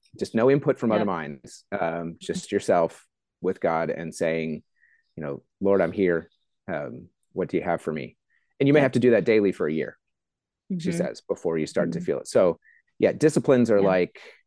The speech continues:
Speaker 1: i-, i-, in a lot of ways, they are like, um, you know, like, uh, sports practice, right? Uh, our daughter now is in swimming three times a week,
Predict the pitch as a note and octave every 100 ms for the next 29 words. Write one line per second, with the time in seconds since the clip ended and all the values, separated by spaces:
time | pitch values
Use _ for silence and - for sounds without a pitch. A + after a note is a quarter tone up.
0 | _ G#2+ C#2 F2+ - A#2 A2+ C#3+ A#2 G#2+
1 | G#2+ G2+ G2 F#2+ F#2 F2+ F2 F2 - -
2 | F#2 D#2+ D2+ C#2+ D2 _ _ _ _ -
3 | _ _ _ _ _ - B2 F#2 G2+ -
4 | _ - _ _ _ _ _ _ _ -
5 | D#3+ E2 - C3+ C#3+ D#2+ C2 - B1+ -
6 | - G#2 G#2 A#2 - G#2+ F2+ E2 D2+ -
7 | - - F2+ F#2 G2+ F2 E2+ E2+ E2 E2+
8 | E2 - A#2+ F#2 D#2+ - - F#2+ G2+ F#2
9 | F#2 E2+ G2+ D#2+ -